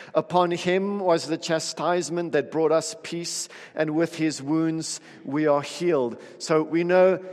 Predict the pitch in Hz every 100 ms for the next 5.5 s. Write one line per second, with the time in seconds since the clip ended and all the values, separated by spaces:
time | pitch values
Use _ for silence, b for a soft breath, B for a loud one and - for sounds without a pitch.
0 | B 156 160 156 135 170 175 165 160 156
1 | 151 - B B B B _ - 175 220
2 | 220 175 190 185 196 - 170 180 185 170
3 | 175 175 170 170 - 147 143 143 - -
4 | 208 208 190 170 147 151 143 - 170 180
5 | 120 107 - - -